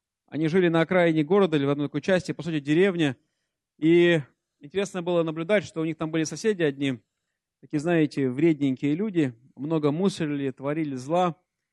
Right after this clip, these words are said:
А потом этот дом купили другие хозяева, другая семья. И я помню, как в одно лето я приехал и удивился, насколько преобразился дом и двор соседей. Сразу видно, другие люди.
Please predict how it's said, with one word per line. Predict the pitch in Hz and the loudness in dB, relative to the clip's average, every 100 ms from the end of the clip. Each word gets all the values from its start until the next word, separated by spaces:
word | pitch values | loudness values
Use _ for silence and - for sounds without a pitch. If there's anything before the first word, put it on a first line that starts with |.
| _ | _
А | - | -6
потом | 202 196 247 | -4 2 2
этот | 226 202 | 2 0
дом | 160 226 | 2 0
купили | 208 185 202 196 185 175 170 | 2 -2 0 0 2 2 2
другие | 151 156 156 156 | 0 -4 0 0
хозяева, | 120 131 131 170 156 131 | 0 -4 -2 0 0 -2
другая | 123 127 143 | -6 -4 -4
семья. | 131 139 147 175 160 _ _ _ _ _ _ | -4 -6 -4 -4 -4 _ _ _ _ _ _
И | 135 | -8
я | 139 | -6
помню, | 170 165 | -4 -4
как | 156 143 | -4 -4
в | |
одно | 147 147 | -4 -2
лето | 160 156 | -2 -2
я | 143 | -2
приехал | 135 151 156 185 190 165 139 | -4 -2 -2 -2 -2 -4 -6
и | 135 143 | -8 -6
удивился, | 131 135 170 202 - 160 131 _ _ | -4 -2 2 2 0 -4 -4 _ _
насколько | - 139 143 - 208 196 185 | -6 -4 -6 -2 0 0 -6
преобразился | - 165 151 135 139 135 135 170 156 - | -6 -2 -2 -2 -2 -2 -2 -4 -4 -6
дом | 123 117 143 175 170 | -10 -2 2 2 2
и | 160 143 | -2 -6
двор | 120 123 127 156 151 143 _ _ _ _ _ _ _ | -6 -10 -2 0 0 -4 _ _ _ _ _ _ _
соседей. | - 135 - 147 127 113 - _ _ _ _ _ _ _ _ _ _ _ _ | -8 -8 -4 -4 -2 -8 -10 _ _ _ _ _ _ _ _ _ _ _ _
Сразу | 175 180 | 0 2
видно, | 185 156 | 2 2
другие | 170 175 175 | 2 2 4
люди. | 180 123 | 2 0